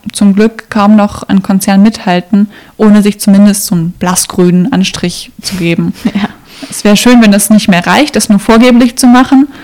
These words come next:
Speaker 1: weil das gesetzlich verboten ist. Dann besteht die Hoffnung, dass sie tatsächlich Maßnahmen in die Wege leiten, um ihrer Selbstpräsentation gerecht zu werden.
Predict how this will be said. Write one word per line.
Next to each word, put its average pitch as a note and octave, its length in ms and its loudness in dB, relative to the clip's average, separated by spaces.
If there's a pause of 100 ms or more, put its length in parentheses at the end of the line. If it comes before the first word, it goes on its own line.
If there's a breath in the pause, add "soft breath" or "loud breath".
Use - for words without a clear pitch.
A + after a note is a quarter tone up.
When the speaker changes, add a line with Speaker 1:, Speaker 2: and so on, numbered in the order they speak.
(460 loud breath)
Speaker 1:
weil G3+ 140 0
das F#3+ 140 -2
gesetzlich G#3 340 0
verboten F#3 400 0
ist. - 340 -4 (560 soft breath)
Dann G#3 160 2
besteht A3 260 0
die G#3+ 100 2
Hoffnung, G#3+ 400 2
dass G3 180 -4
sie G3+ 120 0
tatsächlich G3+ 520 -2
Maßnahmen F3 640 0
in F3+ 80 0
die F3 120 -2
Wege F3 200 -4
leiten, F3+ 460 0
um F3 280 -4
ihrer F3+ 260 -2
Selbstpräsentation F3 920 -2
gerecht E3 360 -6
zu D#3+ 120 -2
werden. E3+ 400 2